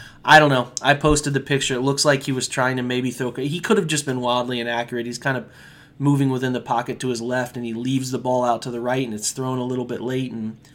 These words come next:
intercepted. Uh, it's quickly intercepted. Tennessee turns a couple different play-, a, a Mariota scramble up the left sideline along with a defensive holding, puts the ball down to the eleven-yard line,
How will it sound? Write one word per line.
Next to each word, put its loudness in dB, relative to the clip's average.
intercepted. 4
Uh, -8
it's -6
quickly -2
intercepted. -2
Tennessee -2
turns 0
a -6
couple -2
different -4
play-, -2
a, 4
a -2
Mariota 2
scramble -2
up -2
the -2
left 2
sideline 2
along -2
with -6
a -6
defensive -8
holding, -2
puts -10
the -8
ball -2
down -4
to -12
the -6
eleven-yard -2
line, -4